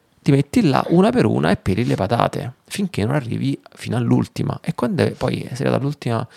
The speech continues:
patata, effettivamente passi alla cosa successiva. Quindi mettendo insieme questi due momenti, quello che mi porta a casa veramente è questo,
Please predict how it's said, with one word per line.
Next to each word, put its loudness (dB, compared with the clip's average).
patata, 0
effettivamente -2
passi -4
alla -2
cosa -6
successiva. -6
Quindi 2
mettendo 2
insieme 0
questi -4
due 0
momenti, -2
quello 2
che 2
mi 2
porta 0
a -4
casa -2
veramente -2
è -6
questo, 0